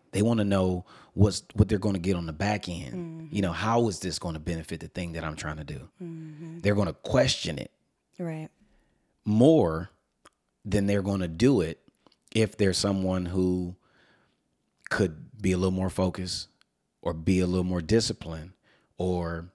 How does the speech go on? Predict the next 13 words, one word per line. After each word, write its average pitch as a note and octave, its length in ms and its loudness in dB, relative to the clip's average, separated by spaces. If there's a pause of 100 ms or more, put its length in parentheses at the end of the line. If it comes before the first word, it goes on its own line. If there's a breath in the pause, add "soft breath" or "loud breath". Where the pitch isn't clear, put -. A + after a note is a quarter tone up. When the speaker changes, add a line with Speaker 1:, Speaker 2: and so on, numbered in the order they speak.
(120)
Speaker 1:
be G#2+ 140 2
able F#2 140 0
to E2+ 60 -4
recognize F2 800 0
their D#2 140 -4
talent D2 500 -4 (1400)
better, G2 440 2 (520)
Speaker 2:
Mm-hmm. D#3+ 600 -14 (480)
Speaker 1:
which G2+ 220 2
would F#2 200 4
help B2 360 4
them E2 240 0
be E2+ 420 0